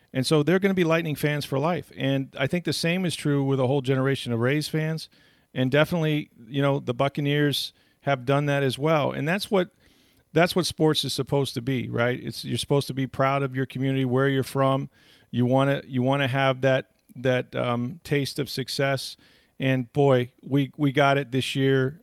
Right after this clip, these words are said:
uh, in abundance. And it came with a little bit of bitterness that, you know,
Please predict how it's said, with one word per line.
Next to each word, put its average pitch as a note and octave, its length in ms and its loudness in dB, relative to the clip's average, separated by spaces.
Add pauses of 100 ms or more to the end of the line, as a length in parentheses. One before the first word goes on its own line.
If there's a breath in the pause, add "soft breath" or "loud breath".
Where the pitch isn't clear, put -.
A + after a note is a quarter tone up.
uh, B2 320 0
in B2+ 140 -2
abundance. C3+ 580 0 (1300)
And D3 100 0
it D#3 100 -2
came F3 440 2 (180)
with D3+ 220 2
a D3 40 2
little D3+ 200 4
bit C#3+ 160 4
of B2+ 80 -2
bitterness C3+ 420 2
that, B2+ 300 0 (480 soft breath)
you B2+ 120 2
know, B2+ 260 4